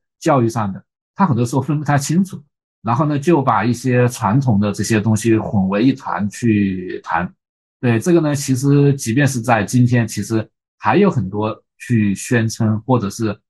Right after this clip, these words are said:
嗯，还挺有一些决心去做这件事情的。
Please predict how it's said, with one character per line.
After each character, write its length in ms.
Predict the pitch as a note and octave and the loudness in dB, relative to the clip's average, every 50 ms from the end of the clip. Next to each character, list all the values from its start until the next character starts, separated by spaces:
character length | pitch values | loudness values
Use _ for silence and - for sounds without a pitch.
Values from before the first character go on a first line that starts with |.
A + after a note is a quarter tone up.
| _ _ _ _ _ - | _ _ _ _ _ -10
嗯， 280 | - G#2+ G#2 G#2 G2+ F#2+ | -6 -2 -2 -2 -2 -2
还 300 | - G#2 A2+ A#2 B2+ C3 | -2 0 0 0 0 -2
挺 400 | B2+ - - - G#2+ A#2+ F#3 A#3 | -4 -6 -4 -2 0 2 2 4
有 240 | A3 F3 B2 G#2 G#2 | 4 4 2 2 0
一 140 | G#2+ A2+ | -2 -4
些 760 | G#2+ - - A2+ A2 G#2+ G#2+ G#2 G#2 G#2 G2+ G#2 G#2 G2+ - _ _ _ _ _ | -6 -6 -2 -2 0 0 0 0 0 0 -2 -2 -4 -6 -8 _ _ _ _ _
决 240 | - A2+ F#2+ G2 G#2 | -2 0 0 0 0
心 220 | G#2 - A#2+ A#2 | 0 0 -2 -2
去 200 | - - - A#2 | -2 -2 -2 0
做 160 | G2 G#2+ A2 | 2 2 0
这 140 | G2+ G#2 G2+ | 0 0 -2
件 100 | G2 F#2+ | -2 -2
事 180 | F#2 - - G2 | -2 -2 -4 -6
情 140 | - - F2 | -6 -6 -8
的。 200 | - - - | -8 -8 -12